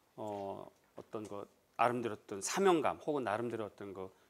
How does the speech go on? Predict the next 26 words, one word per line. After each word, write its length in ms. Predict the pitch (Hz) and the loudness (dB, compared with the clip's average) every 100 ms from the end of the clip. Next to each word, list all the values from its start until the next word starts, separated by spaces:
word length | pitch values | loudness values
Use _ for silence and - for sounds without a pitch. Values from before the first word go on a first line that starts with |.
| - | -8
필요성에 420 | 233 240 196 151 | 2 4 4 2
대해서 180 | 117 123 | 2 0
절실하게 560 | - - - 254 233 135 | -6 -2 2 10 10 8
느끼고 500 | - 117 190 269 - - _ - | 0 2 4 4 -2 -20 _ -8
열심히 420 | 98 - 151 117 | -4 0 0 0
좀 160 | 95 - | -4 0
따라왔으면 500 | - 196 117 - 113 | 4 4 4 0 -8
좋겠어요. 580 | - 101 - 85 143 - - - _ | -8 -6 -4 -2 -4 -6 -16 -20 _
총 240 | - 240 | 0 2
칠 300 | - 330 330 | 6 6 6
주 260 | - 330 320 | 10 12 12
수업을 320 | - 214 175 | 10 8 8
합니다. 500 | 139 123 98 147 233 - - _ - - - - - - - - _ - - _ _ _ _ | 4 2 4 6 4 -4 -18 _ -20 -18 -20 -18 -20 -20 -20 -20 _ -20 -20 _ _ _ _
칠 200 | - - | -8 -4
주. 340 | - 123 196 - _ | 0 2 2 -2 _
어, 480 | 120 113 110 110 110 | -2 0 0 0 -2
칠 160 | - 220 | -6 0
주 140 | 240 | 2
수업인데 640 | 220 208 190 170 196 214 - - - | 12 12 12 12 12 12 6 -16 -2
분량은 580 | - 175 208 208 196 196 | 12 12 12 12 12 6
팔 220 | - 262 | 0 -2
주 120 | 302 | 2
이상 320 | 262 220 208 185 | 4 6 6 4
되는 280 | 139 143 | 2 2
정도로 320 | 135 127 123 135 | 0 0 0 2
많이 480 | 107 139 151 98 | 2 4 4 2